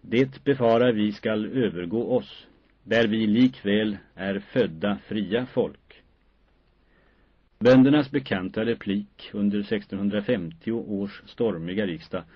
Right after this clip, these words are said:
är en utmärkt sammanfattning av bondeoppositionens syn. Det var många orsaker till att folkstämningen var särskilt upphetsad vid sextonhundratalets mitt.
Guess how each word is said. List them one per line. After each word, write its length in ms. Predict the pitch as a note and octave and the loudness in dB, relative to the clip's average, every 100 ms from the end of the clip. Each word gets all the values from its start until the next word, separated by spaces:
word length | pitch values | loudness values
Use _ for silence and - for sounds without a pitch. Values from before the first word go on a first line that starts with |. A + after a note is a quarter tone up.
| - - _ | -20 -20 _
är 100 | - | -2
en 80 | A2+ | 2
utmärkt 540 | D#3 A2 - B2 B2 B2 | 4 2 0 0 0 -2
sammanfattning 920 | - B2 F2+ E2+ G2 A2+ - C3 B2+ | -4 -2 -2 -6 -4 -6 -2 0 0
av 280 | - A2+ A2 | -2 -4 -2
bondeoppositionens 1400 | G#2+ B2 E2+ E2 E2+ E2 F#2 G2 G2+ F#2 F#2+ F2+ F2+ F#2 - | 0 0 -2 -6 -8 -10 -14 -14 -14 -8 -6 -6 -8 -10 -14
syn. 260 | - A#2+ G#2 - _ _ _ - _ _ _ _ _ _ _ _ _ _ _ _ _ _ _ _ _ | -10 -6 -6 -8 _ _ _ -20 _ _ _ _ _ _ _ _ _ _ _ _ _ _ _ _ _
Det 100 | - | 2
var 80 | C3 | 4
många 400 | D#3+ F#3+ C#3+ D#3+ | 6 6 6 6
orsaker 560 | E3+ A#2+ - A2 G#2 B2+ | 4 0 2 0 0 -2
till 300 | - F2+ F2+ | -2 -4 -2
att 200 | F#2+ - | -4 -6
folkstämningen 920 | - B2+ F2+ - - F2 F2 F#2 F#2 | -4 -2 -2 -8 -4 -4 -4 -6 -6
var 100 | F#2+ | -6
särskilt 540 | - C3+ F2+ G#2 G2+ | -6 -6 -4 -6 -6
upphetsad 640 | B2 G#2 - F2 - E2 D#2+ | -6 -8 -6 -8 -8 -12 -10
vid 140 | E2 | -8
sextonhundratalets 880 | G#2+ G2+ - D#2 D2+ D#2 F2 E2+ F#2 | -6 -6 -8 -10 -10 -10 -8 -8 -4
mitt. 460 | G#2+ G#2 _ - | -4 -4 _ -20